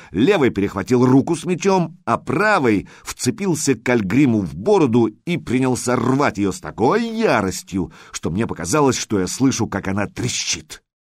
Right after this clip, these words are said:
Люди Хевдинга опять хотели вмешаться, но их остановил львиный рык канунга. Магдан драл Кальгримову бороду и одновременно лупил Кальгримовой десницей по мерзлой земле,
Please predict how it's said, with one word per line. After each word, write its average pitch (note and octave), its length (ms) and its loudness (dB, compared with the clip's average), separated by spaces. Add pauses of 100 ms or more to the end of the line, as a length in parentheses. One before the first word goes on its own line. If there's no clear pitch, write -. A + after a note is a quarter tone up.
(160)
Люди G#2+ 340 0
Хевдинга C#3 640 2
опять B2 300 0
хотели A#2+ 300 -2
вмешаться, C#3 760 -2 (300)
но G#2 240 0
их F#3+ 220 -2
остановил C3+ 680 2
львиный B2 500 4
рык G2+ 320 -2
канунга. D#2+ 640 -2 (840)
Магдан F#2 640 -2
драл A2 460 0
Кальгримову G#2 720 0
бороду A#2 580 4 (320)
и G#2+ 80 -2
одновременно C3 760 0
лупил C3 440 2
Кальгримовой A#2 720 2
десницей C#3 720 -2
по G#2+ 140 -4
мерзлой B2 560 0
земле, C3+ 680 0